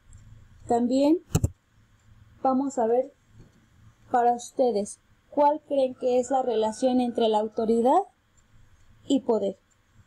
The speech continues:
Habíamos visto también parte de eso. Eh, quiero que estudien también qué es, eh, en el primer,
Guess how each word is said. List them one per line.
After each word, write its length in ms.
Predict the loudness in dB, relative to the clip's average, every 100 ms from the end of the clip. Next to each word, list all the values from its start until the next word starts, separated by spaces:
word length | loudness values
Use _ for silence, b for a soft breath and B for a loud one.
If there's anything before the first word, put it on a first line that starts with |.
| _ _ -6
Habíamos 460 | -2 2 2 2 0
visto 260 | -4 -4
también 420 | -4 -4 -4 -4 -2
parte 360 | -4 -2 -2
de 120 | 0
eso. 240 | -2 -6 -12 _ _ -20 -20 -8
Eh, 640 | -2 0 2 2 0 -2 -10 -12 -20 _ _ _ _ _ _ _ _ -2
quiero 280 | 0 0 0
que 80 |
estudien 680 | 0 0 0 0 2 2 2
también 540 | 0 -2 0 -2 -2 -4
qué 260 | 0 2 2
es, 180 | 0 -6
eh, 340 | -2 -2 0
en 180 | -2 -2
el 120 | -4
primer, 600 | -4 0 0 0 -2 -6